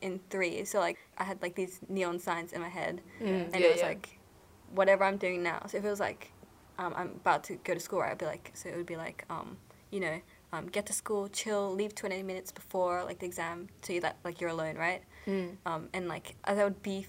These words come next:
Speaker 1: focused on one goal, like, it would, like, light up in my head, and I'd just do that thing.
Speaker 2: Oh.
Speaker 1: And then it kinda just contained everything for me to, like,
Speaker 2: Yeah.
Speaker 1: not, like,
Speaker 2: I think
Speaker 1: think about every other step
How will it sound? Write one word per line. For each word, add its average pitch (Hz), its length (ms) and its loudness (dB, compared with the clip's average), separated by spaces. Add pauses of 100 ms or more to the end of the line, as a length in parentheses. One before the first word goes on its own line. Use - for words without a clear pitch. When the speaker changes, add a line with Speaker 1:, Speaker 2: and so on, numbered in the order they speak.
(100)
Speaker 1:
focused 180 380 2
on 175 160 -2
one 170 180 -4
goal, 170 340 0
like, - 180 -4
it 190 100 -4
would, 170 120 -8
like, 165 200 -4
light 175 200 8
up 156 160 -4
in 175 100 -4
my 160 120 -6
head, 180 300 -6
and 180 80 -4
I'd 170 180 -6
just - 360 -2
do 185 140 4
that 165 280 0
thing. 185 300 -4
Speaker 2:
Oh. 214 80 -6 (420)
Speaker 1:
And 180 100 -4
then - 320 -10
it 226 140 2
kinda 285 200 6
just 302 240 0
contained 202 720 -2 (200)
everything 180 400 0
for 180 100 -10
me 165 240 -6
to, - 120 -4
like, - 260 -4 (420)
Speaker 2:
Yeah. 196 100 2
Speaker 1:
not, 202 240 8
like, 175 160 2 (480)
Speaker 2:
I 196 80 0
think 226 180 6
Speaker 1:
think 208 120 6
about 185 220 6
every 196 220 8
other 185 220 6
step 180 260 2